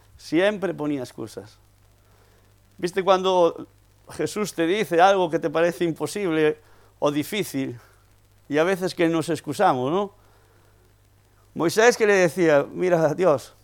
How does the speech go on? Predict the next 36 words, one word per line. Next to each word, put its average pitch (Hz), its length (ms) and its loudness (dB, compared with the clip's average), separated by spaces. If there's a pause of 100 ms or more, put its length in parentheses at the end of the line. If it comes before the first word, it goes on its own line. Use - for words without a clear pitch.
(600)
todo 202 280 2
eso 220 180 2
que 208 100 -2
me 196 120 -2
cuentas 208 340 -2
tú 220 200 0
es 208 120 0
todo 196 180 -2
muy 190 140 0
bonito, 175 400 0
pero 170 280 2
yo 175 140 -2
no 180 80 -4
soy 160 160 -4
nadie, 107 400 -8
¿eh? 156 140 -8 (880)
Yo 147 160 -2
no 180 100 0
soy 170 140 0
nadie 196 280 6
para 175 140 4
llevar 180 280 6
a 180 100 4
cabo 190 240 6
toda 185 180 4
esa 180 180 2
tarea 175 360 2
que 165 100 -4
tú 185 180 -2
me 175 120 -2
estás 165 260 -2
contando 180 560 0
que, 143 320 0
que 143 100 -6
quieres 156 300 -2
hacer". 139 320 -4